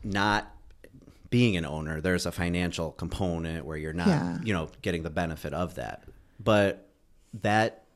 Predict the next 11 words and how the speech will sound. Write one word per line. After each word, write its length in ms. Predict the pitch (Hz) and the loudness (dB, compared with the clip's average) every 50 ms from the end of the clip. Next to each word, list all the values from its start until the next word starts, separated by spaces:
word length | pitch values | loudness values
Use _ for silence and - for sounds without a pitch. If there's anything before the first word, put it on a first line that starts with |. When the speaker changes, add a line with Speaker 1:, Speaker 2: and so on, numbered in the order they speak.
| _ _ _ | _ _ _
Speaker 1:
percent 680 | - - 117 - - - 123 117 123 139 156 - - - | 2 2 2 2 2 0 2 2 2 0 -2 -4 -6 -4
that 180 | 110 101 85 | -4 -2 -2
you're 420 | 87 92 98 92 92 90 87 87 - _ _ _ _ - | -2 -2 -2 0 0 -2 -4 -6 -10 _ _ _ _ -10
not 460 | 98 95 98 98 95 92 90 - 90 | -4 -2 0 0 0 0 -2 -6 -4
getting 320 | - 95 92 87 82 80 | -4 -2 -2 -2 -2 -4
or 60 | 78 | -6
not, 360 | 80 85 87 87 87 85 82 - | -6 -4 -4 -4 -4 -6 -8 -8
you're 120 | - 90 85 | -6 -4 -2
missing 320 | 87 95 95 - 92 87 | -2 -2 -2 -2 -4 -2
out 200 | 92 110 117 98 | -2 -2 -2 -2
on, 320 | 76 73 76 80 82 85 | -2 -4 -6 -6 -8 -10